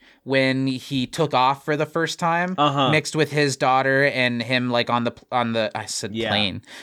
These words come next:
Speaker 1: on the
Speaker 2: <laughs> On the,
Speaker 1: airship, on the
Speaker 2: on the
Speaker 1: airship.
Speaker 2: space
Speaker 1: That's
Speaker 2: plane.
Speaker 1: on the airship. And then I
Speaker 2: Mm-hmm.
Speaker 1: cried when he, I'll stop talking about it 'cause Interstellar's whatever. You've seen Interstellar. I don't need to give my
Speaker 2: Yeah.
Speaker 1: thoughts on Interstellar.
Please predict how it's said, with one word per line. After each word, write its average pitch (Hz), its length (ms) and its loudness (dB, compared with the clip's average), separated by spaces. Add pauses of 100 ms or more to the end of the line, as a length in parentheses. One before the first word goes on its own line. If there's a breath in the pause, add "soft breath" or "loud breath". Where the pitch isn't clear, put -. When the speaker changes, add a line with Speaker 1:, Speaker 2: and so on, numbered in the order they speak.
(100)
Speaker 1:
on 127 220 2
the 120 260 4
Speaker 2:
<laughs> - 20 -2
On 131 60 2
the, 123 40 4
Speaker 1:
airship, 135 520 4
on 160 140 0
the 165 100 2
Speaker 2:
on 180 80 4
the 226 80 6
Speaker 1:
airship. 240 80 4 (120)
Speaker 2:
space 269 120 4
Speaker 1:
That's 156 160 2
Speaker 2:
plane. 135 220 4
Speaker 1:
on 156 140 0
the 180 200 0
airship. - 380 -4 (280 loud breath)
And 160 140 0
then 196 80 4
I 196 120 2
Speaker 2:
Mm-hmm. 190 100 -10
Speaker 1:
cried 175 380 4
when 170 160 -2
he, 156 340 -4 (140)
I'll 147 200 2
stop 131 240 0
talking 110 300 -2
about 95 180 -2
it 95 100 -4
'cause 117 160 -6
Interstellar's 135 540 0
whatever. 101 260 0
You've 131 200 0
seen 123 220 0
Interstellar. 92 480 -4
I 101 80 0
don't 120 120 0
need 120 140 0
to 117 60 -4
give 110 120 0
my 101 100 2
Speaker 2:
Yeah. 98 60 -2
Speaker 1:
thoughts 104 240 -2
on 104 100 -4
Interstellar. 92 420 -6